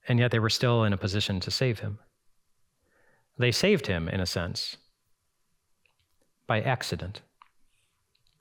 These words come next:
which is the same thing you could say in a similar way about Esther, that she was in her position by, by accident.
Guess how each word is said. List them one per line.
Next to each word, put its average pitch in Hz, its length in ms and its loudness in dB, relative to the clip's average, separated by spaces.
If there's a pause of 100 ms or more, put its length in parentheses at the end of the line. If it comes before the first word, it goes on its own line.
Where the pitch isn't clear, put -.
(1160)
which 143 140 0
is 139 260 2
the 151 120 0
same 214 200 4
thing 175 120 4
you 123 100 6
could 151 180 0
say 101 340 4 (920)
in 143 80 4
a 131 60 4
similar 156 260 4
way 101 160 4
about 104 200 2
Esther, 101 400 -2 (1400)
that - 100 0
she 190 100 4
was 175 140 4
in 175 80 6
her 147 60 4
position 123 460 2
by, 95 380 2 (140)
by 110 120 0
accident. 107 680 -4